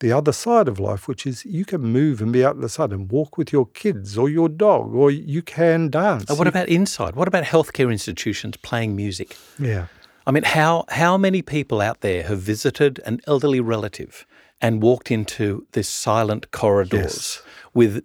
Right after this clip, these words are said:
Speaker 2: distant murmurs of people in the cafeteria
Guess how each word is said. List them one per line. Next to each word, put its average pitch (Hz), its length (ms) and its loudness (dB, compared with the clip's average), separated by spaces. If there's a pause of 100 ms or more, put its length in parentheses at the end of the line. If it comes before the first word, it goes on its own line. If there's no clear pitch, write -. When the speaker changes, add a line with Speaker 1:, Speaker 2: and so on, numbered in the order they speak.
(160)
Speaker 2:
distant 131 480 0
murmurs 113 640 2
of 90 180 -10
people 90 580 -8
in 95 280 -4
the 90 360 -4
cafeteria - 880 -4